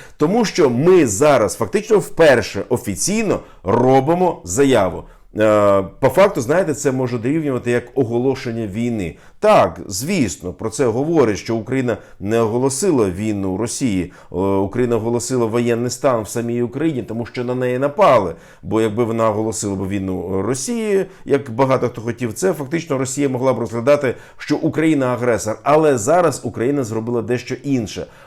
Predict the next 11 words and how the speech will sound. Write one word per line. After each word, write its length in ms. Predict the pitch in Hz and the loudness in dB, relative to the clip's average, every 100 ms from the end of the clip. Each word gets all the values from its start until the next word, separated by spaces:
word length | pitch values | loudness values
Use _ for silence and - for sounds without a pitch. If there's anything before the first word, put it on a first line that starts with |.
| - | -6
Україна 720 | - 131 120 104 117 185 143 85 - - | -2 0 0 0 2 2 0 -4 -10 -10
звинуватила 1080 | 90 98 113 147 151 139 127 - 87 76 - | -4 -2 0 2 2 4 4 2 -4 -8 -4
офіційно, 840 | 117 120 120 107 - 139 107 82 67 _ _ | -2 0 -2 -4 -4 -2 -2 -4 -10 _ _
звинуватила 760 | 80 90 135 143 123 95 85 78 | -8 -2 2 4 4 4 0 -8
партнерів, 720 | - 120 117 123 170 196 113 82 - - | 0 0 0 0 2 2 0 -4 -12 -6
які 280 | 117 156 | -4 -2
підписали 600 | 143 117 - 123 131 110 | -4 -6 -8 0 2 2
Будапештський 580 | 101 107 113 120 101 98 | -2 -4 -2 -2 -2 -8
меморандум, 600 | 92 98 110 160 135 123 - | -6 -2 0 0 0 -4 -6
в 180 | 127 | -6
невиконанні 1160 | 175 196 185 175 170 165 156 160 185 175 104 - | 0 0 2 0 2 2 2 2 0 -2 -4 -6